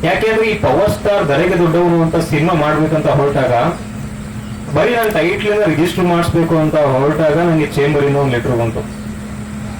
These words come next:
ಆ, ನೀವು ಕಥೆಯ ಸಾರಾಂಶ ಕೊಡ್ಬೇಕು ನೀವು ಅಂತ. ನಾನು ಹಿಂದೆ ಎರಡು ಮೂರು ಸಿನಿಮಾಗಳು ಟೈಟ್ಲ್ ರಿಜಿಸ್ಟರ್ ಮಾಡಿಸಿದಾಗ ನಂಗೆ ಬಂದಿರಲಿಲ್ಲ ಈ ಥರ ಎಲ್ಲ.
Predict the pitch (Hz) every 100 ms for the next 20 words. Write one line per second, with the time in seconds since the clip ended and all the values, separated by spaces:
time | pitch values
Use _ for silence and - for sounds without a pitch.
0 | 139 127 127 120 120 127 123 120 117 110
1 | 107 - 156 147 139 127 139 135 - 120
2 | 117 120 120 113 107 107 104 101 - -
3 | - - - - - - 156 180 165 160
4 | 196 208 196 185 151 170 185 175 170 170
5 | 170 170 170 165 143 139 170 143 160 165
6 | 151 143 143 147 143 135 123 135 127 117
7 | 113 104 113 107